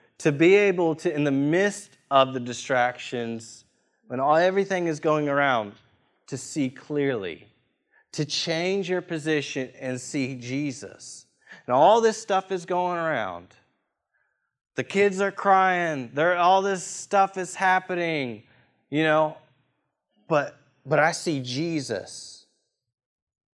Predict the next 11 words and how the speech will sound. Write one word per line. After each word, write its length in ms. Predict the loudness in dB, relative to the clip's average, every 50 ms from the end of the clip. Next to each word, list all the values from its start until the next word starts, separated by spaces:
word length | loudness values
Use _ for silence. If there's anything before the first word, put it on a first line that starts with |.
| _ _ _ _
He's 180 | -6 -4 -2
wearing 300 | 0 2 2 2 2 2
a 60 | 0
Hawaiian 640 | -2 0 0 2 2 2 2 0 -2 -2 -4 -6 -8 -10 -16 -20 -20 _ _
t-shirt. 760 | -10 -8 -6 -6 -6 -6 -4 -2 -2 -2 -2 -4 -6 -12 _ _ _ _ _ _ -10
And 80 | -6 -4
it 40 |
looks 200 | -4 -4 -2 -2
awesome 500 | 0 0 2 2 0 -2 -4 -6 -8 -6
on 360 | -4 -4 -4 -6 -6 -8 -12 -14
him. 80 | -18